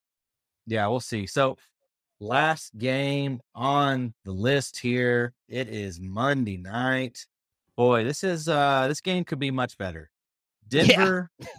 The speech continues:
Speaker 1: versus
Speaker 2: <laughs>
Speaker 1: Seattle. Over under forty-five. Denver is favored by six and a half. That seems a little low. Um, Broncos, I'm starting. Josey Jewell, who I think popped up on the injury report today. Um,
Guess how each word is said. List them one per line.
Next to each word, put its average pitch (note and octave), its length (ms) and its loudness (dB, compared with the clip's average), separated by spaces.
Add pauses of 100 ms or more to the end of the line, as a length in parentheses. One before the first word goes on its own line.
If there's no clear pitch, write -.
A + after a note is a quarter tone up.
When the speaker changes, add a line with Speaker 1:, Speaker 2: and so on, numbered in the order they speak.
(100)
Speaker 1:
versus E3 440 4
Speaker 2:
<laughs> - 40 0
Speaker 1:
Seattle. A#2+ 720 0 (520)
Over E3+ 360 4
under B2+ 360 0
forty-five. G#2+ 1000 -2
Denver D3+ 400 -2
is A2+ 160 -6
favored B2+ 320 -2
by G2+ 160 -2
six - 340 -8
and G#2 80 -10
a F#2+ 60 -10
half. A#2 300 -4
That F2+ 100 -12
seems A#2+ 260 -6
a G2+ 60 -6
little F#2+ 260 -8
low. A#2+ 440 -2 (480)
Um, F3 760 0 (460)
Broncos, F#3 480 2
I'm D3+ 100 2
starting. F#2+ 480 -2 (420)
Josey G3+ 400 2
Jewell, C#3+ 420 0
who C#3 360 -4 (140)
I A#2+ 140 -4
think A3+ 360 -8
popped F#3+ 260 -4
up F#3 160 -2
on C#3+ 140 2
the B2+ 100 -6
injury C3 300 -2
report F#2+ 340 -4
today. D#2 360 -14 (640)
Um, G#2+ 460 -4